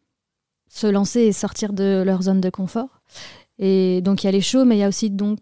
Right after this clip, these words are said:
tout l'accompagnement à la fois même avant, parce qu'on rencontre chaque artiste, euh, avant, au milieu par les pas marraines,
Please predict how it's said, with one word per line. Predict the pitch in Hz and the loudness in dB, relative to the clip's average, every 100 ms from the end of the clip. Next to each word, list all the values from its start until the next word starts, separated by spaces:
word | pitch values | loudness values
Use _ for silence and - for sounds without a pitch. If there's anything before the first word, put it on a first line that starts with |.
| - | -8
tout | 226 | -6
l'accompagnement | 208 214 208 208 208 226 | -4 -2 -2 0 0 0
à | 202 | -2
la | 190 | -4
fois | 202 190 | -6 -4
même | 185 185 | -6 -6
avant, | 196 190 202 302 _ _ | -4 -4 -4 -8 _ _
parce | _ | _
qu'on | - 185 | -8 -6
rencontre | 185 185 208 - | -4 -4 -6 -4
chaque | 208 196 | -6 -8
artiste, | 190 - 208 - - _ - | -10 -12 -12 -12 -16 _ -12
euh, | 202 196 202 _ _ _ _ - | -10 -10 -14 _ _ _ _ -6
avant, | 208 202 247 269 - - - _ | -2 2 2 2 -2 -14 -20 _
au | 226 | 4
milieu | 226 220 240 | 6 6 4
par | 233 196 | 2 -2
les | 190 | -2
pas | 185 | -4
marraines, | 185 185 240 285 | -4 -2 -2 -2